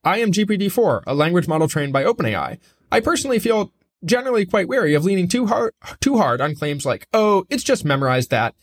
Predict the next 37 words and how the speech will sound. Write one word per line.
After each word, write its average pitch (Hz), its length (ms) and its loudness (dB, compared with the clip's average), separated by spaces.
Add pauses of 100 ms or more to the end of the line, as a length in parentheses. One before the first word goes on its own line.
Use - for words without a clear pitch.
(140)
It 254 100 0
has 247 140 2
no 208 160 2
self-concept 131 680 -2
or 135 80 -2
real 135 180 0
understanding 113 540 -2
of 107 100 -6
what 104 140 -2
it's - 120 -6
saying." 95 380 -2 (580)
If 202 120 2
the 208 100 0
relevant 277 380 -2
form 196 240 -2
of, 156 240 -2
quote, 160 180 0
memorization 151 720 0
involves 143 340 0
the 151 80 -2
notion 147 300 0
that, 117 220 -2
quote, 135 200 0
"I 151 160 2
am 156 140 2
G 131 160 -2
P 127 80 -4
T 123 100 0
four 151 340 2
being 131 260 0
integrated 123 520 0
into 120 180 -2
G 131 160 0
P 123 120 -2
T 123 140 0
four's 123 340 0
interactions 123 680 -4